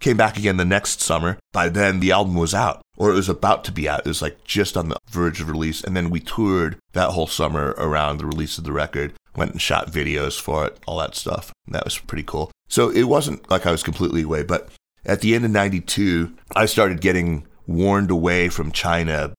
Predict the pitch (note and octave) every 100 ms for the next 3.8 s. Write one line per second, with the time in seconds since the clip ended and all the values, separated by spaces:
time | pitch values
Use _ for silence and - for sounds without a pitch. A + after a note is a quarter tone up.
0 | _ - F2 F2 E2 D#2+ F2+ E2 E2+ -
1 | - F2+ D#2+ D2+ D2+ D2+ D2 D2+ D2+ D2+
2 | - F2+ E2 D#2+ D#2 D#2 D2+ - E2 D2+
3 | - E2+ D2 C#2+ - - G2 -